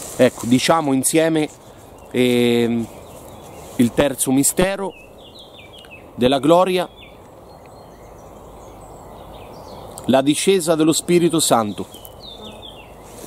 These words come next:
Apparvero loro lingue come di fuoco che si dividevano e si posarono su ciascuno di loro, e tutti furono colmati di Spirito Santo. O Signore, l'amore del tuo Spirito infiammi e trasfiguri la nostra esistenza.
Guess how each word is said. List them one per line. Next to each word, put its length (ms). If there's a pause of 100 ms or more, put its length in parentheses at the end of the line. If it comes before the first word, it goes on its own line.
(180)
Apparvero 680
loro 320
lingue 420
come 280
di 100
fuoco 420
che 120
si 180
dividevano 560
e 60
si 160
posarono 540
su 120
ciascuno 480
di 120
loro, 320 (340)
e 160
tutti 260
furono 400
colmati 480
di 100
Spirito 440
Santo. 440 (600)
O 100
Signore, 640 (360)
l'amore 380
del 200
tuo 200
Spirito 600
infiammi 640
e 60
trasfiguri 680
la 100
nostra 380
esistenza. 680